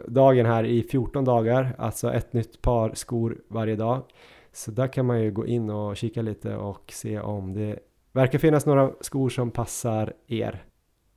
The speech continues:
Dessutom har vi ju ett samarbete med Urbanista,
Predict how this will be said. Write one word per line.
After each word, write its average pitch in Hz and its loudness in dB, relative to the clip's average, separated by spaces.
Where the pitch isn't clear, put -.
Dessutom 151 6
har 135 8
vi 127 4
ju 127 4
ett 123 0
samarbete 120 4
med 113 4
Urbanista, 139 4